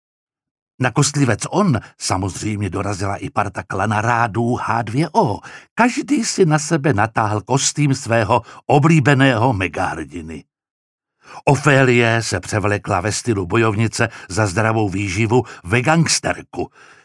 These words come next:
Její hrudník teď chránil krunýř ze zelených šupin artičoků, na hlavě měla naraženou patizonovou přilbu a u pasu se jí houpaly dvě vražedně ostré mrkvové dýky. Vynálezce Hubert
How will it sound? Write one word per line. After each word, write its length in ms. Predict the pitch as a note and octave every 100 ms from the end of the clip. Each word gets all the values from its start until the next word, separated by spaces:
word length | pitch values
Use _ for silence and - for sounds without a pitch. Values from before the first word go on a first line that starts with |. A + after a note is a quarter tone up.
| _ _ _ -
Její 240 | B3+ G3
hrudník 380 | G#3 A3+ A3+ F3+
teď 140 | G3
chránil 460 | - F#3+ F#3 C#3+ A2
krunýř 560 | C3+ D#3+ F3+ F3 C3 A2+ -
ze 200 | G2 B2+
zelených 440 | C3+ C#3 B2+ B2
šupin 300 | - A2 F#2+ F#2
artičoků, 800 | F2 F2 G#2+ A#2+ A#2+ G3+ A2+ - - G#2+
na 120 | G2+
hlavě 400 | F#2 G#2 G2+ G#2+
měla 320 | G2+ G2 F#2+
naraženou 600 | G2+ A2+ G2 G#2+ G2+ G#2 - _
patizonovou 640 | - A2+ G#2+ G2+ E2+ C#2+
přilbu 440 | - - A3 G3+ G#3 - - -
a 180 | G#2 -
u 100 | C#4
pasu 380 | C#4+ B3 C4+
se 160 | F3+ F3+
jí 120 | C3
houpaly 400 | C3+ G3+ C#4 D#3
dvě 400 | B2+ C3+ F#3 E3
vražedně 600 | A#2 C#3 A3+ F#3 F#3+ C#3+ B2
ostré 440 | F3 - - B2
mrkvové 560 | F#2+ C3 - G#2+ G#2 F#2
dýky. 460 | G2 F2+ - - _ _ _ _ _ _
Vynálezce 680 | G#2 G#2 F#2+ E2 E2+ - F#2+
Hubert 680 | - - F#2 B2 F3 F#3+